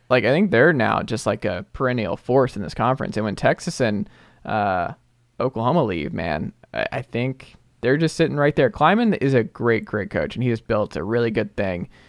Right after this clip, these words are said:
at Kansas State. So I, I do think he deserves a lot of kudos for the consistency that he has brought to this group and their identity and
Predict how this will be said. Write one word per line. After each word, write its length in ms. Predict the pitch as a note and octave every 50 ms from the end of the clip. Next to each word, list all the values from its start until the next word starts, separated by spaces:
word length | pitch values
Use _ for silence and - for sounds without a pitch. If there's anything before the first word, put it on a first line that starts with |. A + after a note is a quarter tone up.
| _ _ _ _ -
at 160 | G#2 F#2 -
Kansas 280 | - F#2+ F#2 F#2+ - -
State. 220 | - - - -
So 120 | - A#2
I, 220 | B2+ B2+ A2 - -
I 20 | C3+
do 180 | - C#3+ C#3 C3
think 180 | - A#2+ B2
he 100 | - B2
deserves 400 | G2+ F#2 F3 C3 A#2 A2+ G#2+ -
a 40 | G#2+
lot 180 | G#2+ G#2+ G#2 A2
of 60 | -
kudos 460 | - A#2+ G#2+ A2 G#2+ G2 F2+ F2+ -
for 320 | - - A2+ G#2+ G2+ - - - _ _ _ _ _ _ _ -
the 80 | C#3
consistency 1000 | - C#3 A#2 A2 - A#2 - - B2 A#2+ A2 - - G#2+ G#2 G#2 G2 - - - _ _ _ _ _
that 180 | G#2+ G2 -
he 140 | - - B2+
has 120 | A2+ A#2
brought 440 | - _ - - F#2+ F#2 G#2 - - -
to 80 | A2
this 180 | G#2+ G#2 - -
group 360 | - - F#2 F#2 A2 G2+ -
and 140 | - C#2+ D#2
their 140 | E2 G2 G2+
identity 400 | G2 - - G#2 G#2+ A2+ A#2 A2
and 200 | G#2 F#2+ -